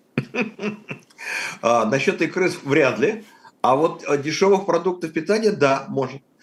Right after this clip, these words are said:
Это законы экономики, что когда начинается высокая инфляция, то как раз больше всего растут, э, цены, и дефицит возникает по самым дешевым продуктам питания.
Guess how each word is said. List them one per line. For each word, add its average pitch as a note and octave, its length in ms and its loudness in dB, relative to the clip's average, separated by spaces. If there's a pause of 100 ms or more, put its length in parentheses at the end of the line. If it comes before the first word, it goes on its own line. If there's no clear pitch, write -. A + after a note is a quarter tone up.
(240)
Это D3 240 0
законы F#3+ 520 2
экономики, F3+ 580 0
что C3 200 -6
когда C#3 340 0
начинается D3 580 -4
высокая C3+ 480 0
инфляция, F#3+ 600 -2 (440)
то B2 120 0
как C#3+ 220 0
раз E3+ 180 4
больше D3+ 400 -2
всего D3 320 0
растут, C#3 460 -4 (220)
э, G#2+ 260 2
цены, F3+ 320 0 (100)
и B2 320 -4 (300)
дефицит D3 500 -2
возникает C3+ 520 0
по C3+ 100 0
самым E3 260 0
дешевым C3 340 0
продуктам A2 460 -2
питания. E2+ 440 -8